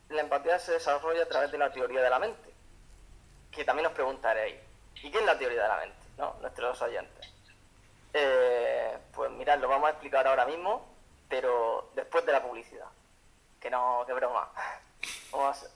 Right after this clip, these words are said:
vamos a seguir ahora. A ver, la teoría de la mente, eh, se define como un conjunto de ideas construidas por un niño o adulto para describir,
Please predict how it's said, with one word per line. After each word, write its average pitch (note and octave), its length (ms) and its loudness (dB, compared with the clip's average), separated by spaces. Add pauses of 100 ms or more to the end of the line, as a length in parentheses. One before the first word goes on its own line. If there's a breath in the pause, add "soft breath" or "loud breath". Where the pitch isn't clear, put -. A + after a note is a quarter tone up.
vamos C#3 180 0
a C3 60 0
seguir A#2 240 -6
ahora. C#2+ 200 -2 (1080)
A C#3+ 160 6
ver, - 200 -2 (680)
la E3+ 200 2
teoría F#3 200 0
de F3+ 60 6
la B2+ 100 6
mente, - 380 -10 (600)
eh, C#3+ 560 2
se D#3 140 -2
define G3 320 0
como F#3 140 -6
un F#3+ 80 -6
conjunto E3+ 460 -2
de D3+ 80 0
ideas E3 320 0
construidas C#3 520 -8
por C#3 180 -4
un C#3+ 100 -6
niño G#3+ 300 -4
o B2+ 200 0
adulto D#3+ 440 -4
para C3 180 0
describir, C#3 640 -8